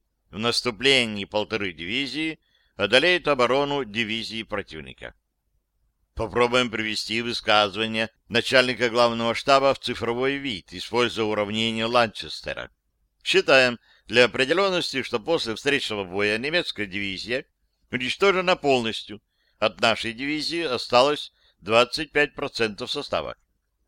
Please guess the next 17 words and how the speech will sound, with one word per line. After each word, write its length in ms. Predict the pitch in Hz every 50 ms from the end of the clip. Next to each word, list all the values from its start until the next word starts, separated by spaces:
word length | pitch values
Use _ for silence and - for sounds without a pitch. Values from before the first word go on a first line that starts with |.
| _ _ _
Исходная 640 | - 110 104 - - - 131 127 113 113 113 110 107
численность 800 | - - 123 131 143 139 - 131 123 113 107 104 95 - - - _ _ _ _ _ _ _ -
нашей 420 | 95 117 117 110 - 107 104 101
дивизии 560 | 87 87 101 101 131 160 160 - - 80 78
сто 280 | 71 - - - 113 110
единиц, 640 | 110 101 92 82 85 98 101 123 151 156 - - - _ _ _ _ _ _ -
немецкой 640 | 110 120 120 123 151 160 - - - 156 160 147
сто 260 | - - - - 120
шестнадцать. 880 | - - 147 147 - - - - 101 92 - - - - 65 - _ _ _ _ _ _ _ _ _ _ _ _ _ _
Поставив 560 | - 135 156 - - - 214 214 190 151 113
эти 360 | 135 131 104 95 113 107 95 _ _ _ _ -
числа 420 | - - 139 131 113 - 110 107
в 60 | 110
уравнение 580 | 117 117 117 113 113 117 113 104 98 98 98 95
Ланчестера, 880 | 90 117 151 175 180 165 - 170 165 - - - 170 160 165 165 147 _ _ _ _ _ _ _
получим 680 | - 127 147 180 202 202 - - 143 127 113 107 98 107
коэффициент, 960 | - 113 110 107 98 - 101 95 - - 131 147 170 180 185 180 - - -